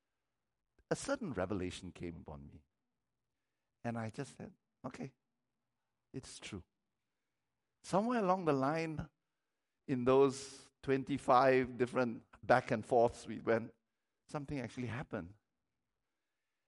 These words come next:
And I could feel the pain of my headache, and I could feel on, on, on the other side, a s-, deli-, what Madame Guyon calls a delicate little something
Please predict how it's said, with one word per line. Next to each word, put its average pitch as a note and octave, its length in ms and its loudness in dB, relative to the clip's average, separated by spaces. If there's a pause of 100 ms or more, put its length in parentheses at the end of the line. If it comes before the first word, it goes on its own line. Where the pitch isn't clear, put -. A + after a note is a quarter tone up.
(160)
And B2+ 120 -2
I A#2 80 -2
could A#2+ 220 -6
feel A#3 600 -4 (360)
the - 60 -6
pain G3 460 -2
of C3+ 80 2
my G#2 220 2
headache, B2 440 0 (420)
and A2+ 140 -2
I A2 140 -2
could A2 180 -12
feel D#3 440 -4
on, G#2+ 160 -4
on, A2+ 200 -2 (180)
on A2 220 -4
the G#2 120 0
other C3+ 200 4
side, F#2+ 340 0 (480)
a C#3+ 40 0
s-, - 260 -8 (120)
deli-, A3 360 -2
what E3 200 -4 (200)
Madame B2+ 340 -2
Guyon A#2 460 0
calls G2+ 440 -4 (180)
a A#2 40 -8
delicate D#3 500 0
little B2 180 -2
something G#2+ 480 -10